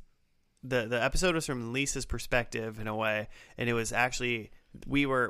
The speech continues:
we were taking hold of Lisa, and the fans didn't wanna give up on the past, A K A we didn't want the show to go, but we are taught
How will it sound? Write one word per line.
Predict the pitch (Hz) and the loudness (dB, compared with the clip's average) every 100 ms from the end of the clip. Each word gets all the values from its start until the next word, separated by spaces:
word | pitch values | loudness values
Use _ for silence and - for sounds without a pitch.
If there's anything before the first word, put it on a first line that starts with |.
| 120 | 0
we | 139 147 | 0 2
were | 135 | 0
taking | 131 123 120 123 | 0 -4 -4 -2
hold | 123 120 113 | 2 2 0
of | - 117 110 110 - | -2 -2 -2 -4 -4
Lisa, | 131 147 - 110 107 - - _ _ - | -2 0 0 -2 -4 -8 -20 _ _ -8
and | 120 110 107 | -4 -4 -6
the | - 117 | -6 -4
fans | 120 - 156 139 120 117 - - - | -2 2 4 2 0 -4 -10 -12 -6
didn't | 123 139 113 | 0 0 0
wanna | 123 120 | -2 -2
give | 110 120 | -2 0
up | 127 123 | 0 0
on | 117 | -2
the | 117 | 4
past, | - 120 113 - - - | 6 6 2 -2 -6 -4
A | 120 | -4
K | - 123 110 120 113 110 - | -2 0 2 2 0 -2 -8
A | - | -8
we | 120 123 | -2 2
didn't | 135 | 2
want | 127 123 | 0 -4
the | 120 | -4
show | - 131 120 | 0 2 2
to | 113 | -2
go, | 107 120 110 90 - - - _ | 2 4 4 0 -8 -18 -20 _
but | 120 | -2
we | 117 110 | 0 -2
are | 107 | -2
taught | - 135 135 110 - | 2 6 8 6 2